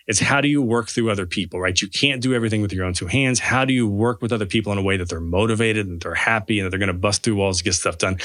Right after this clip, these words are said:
'cause there's something in it for them, right? I had no idea what any of that stuff was, right? I, so I was just kind of a little dictator Scott, and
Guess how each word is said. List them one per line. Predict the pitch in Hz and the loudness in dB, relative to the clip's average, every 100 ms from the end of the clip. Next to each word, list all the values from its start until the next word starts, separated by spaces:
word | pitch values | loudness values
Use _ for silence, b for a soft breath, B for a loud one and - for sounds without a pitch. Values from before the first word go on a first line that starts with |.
| B B | B B
'cause | - 101 | 0 2
there's | 98 - | 2 2
something | 117 101 107 98 | 2 2 0 0
in | 95 | -2
it | 92 | -4
for | - | -6
them, | 85 98 90 82 | -2 0 0 0
right? | 92 98 95 B B B - | 0 0 -4 B B B -2
I | 110 | 0
had | 98 | 2
no | 101 98 | 2 2
idea | 95 92 | 2 0
what | 85 | 0
any | 82 | 0
of | |
that | 82 | -2
stuff | - - | -2 -4
was, | 87 - | -2 0
right? | 98 | 2
I, | 98 110 | 2 2
so | - 131 | 2 2
I | 131 | 2
was | 160 151 | 2 2
just | 156 | 0
kind | 156 156 | 2 2
of | 156 | 2
a | 127 120 | 0 0
little | 135 | 0
dictator | 113 127 143 135 | 0 0 0 0
Scott, | 113 - 113 127 | 0 2 2 2
and | 127 101 92 | 0 -6 -6